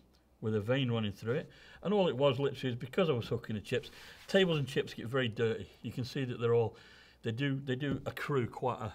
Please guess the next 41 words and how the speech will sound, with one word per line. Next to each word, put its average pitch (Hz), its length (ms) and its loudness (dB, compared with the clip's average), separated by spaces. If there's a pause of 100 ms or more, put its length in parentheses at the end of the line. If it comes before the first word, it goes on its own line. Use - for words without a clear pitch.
quite 120 220 -4
an 113 60 -4
amount 110 280 -2
of 101 220 -10
gunk, 120 400 -4
if - 180 -10
you 101 60 -6
like. 92 260 -8 (720)
And 113 360 -2
you 127 220 -6
need 139 220 -2
to 127 120 0
always 135 200 2
look 127 200 0
after 127 260 -6
your 98 100 -4
hands. 101 240 -4
You 110 80 -4
need 110 160 -4
to 110 140 -6
make 131 200 -2
sure 135 220 0
your 120 160 -2
nails 120 300 0
are - 20 -8
clean, 98 320 -8 (320)
make 123 220 -4
sure 117 240 0
that 101 100 -4
they're 107 100 -4
cut - 320 -2
down. 110 240 -4 (520)
You 117 80 -4
need 107 160 -4
to - 80 -4
make 120 200 -4
sure 127 180 -2
you 113 140 -2
wash 117 300 -2
your - 80 -4
hands 107 420 -6